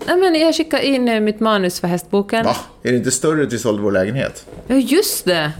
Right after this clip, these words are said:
Speaker 1: Ja, just det. Vi klippte av banden till Finland.
Speaker 2: Ja,
Speaker 1: De
Speaker 2: eller
Speaker 1: sista
Speaker 2: ja.
Speaker 1: banden.
Speaker 2: Ja, vi har fortfarande min firma där.
Speaker 1: Jaha, och
Speaker 2: Men
Speaker 1: jag har,
Speaker 2: hur gör
Speaker 1: och jag
Speaker 2: man
Speaker 1: har
Speaker 2: nu?
Speaker 1: min.
Speaker 2: Nu har jag en firma, men jag har liksom ingen adress. Det är som att jag har någon form av hobo-tjänst.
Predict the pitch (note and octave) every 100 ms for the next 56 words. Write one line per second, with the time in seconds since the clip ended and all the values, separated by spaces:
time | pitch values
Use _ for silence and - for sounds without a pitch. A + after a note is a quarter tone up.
0 | - - - - A#3 B3 D#4+ - F#3+ G#3
1 | B3 B3 B3+ A#3 A3+ G3+ F3+ F3+ G3+ C#3+
2 | C#3 D3+ A2+ G#2+ A#2+ A2 A#2 A2+ A2 A2
3 | F3+ F3 E3 E3 D#3+ D#3 D3 D#3+ - F#2
4 | F2+ F#2+ - A2+ A2 G#2+ G2+ G2+ F#2+ G#2
5 | G2 G2 E2 F2 - - - - C4+ F#3
6 | - E3 D#3 C#3+ D3 D#3 E3+ F3 D#3+ D#3
7 | D3 C#3+ D3+ - C3 D#3+ D#3+ D#3+ C3+ B2+
8 | C3 A#2 A2+ A2 B2 A2+ G#2 A#2 A#2+ -
9 | A#2 B2 A2+ G#2+ G2+ F#2+ G#2 G2+ G2 A2+
10 | G#2 G2 F#2+ C3+ F2 E2 -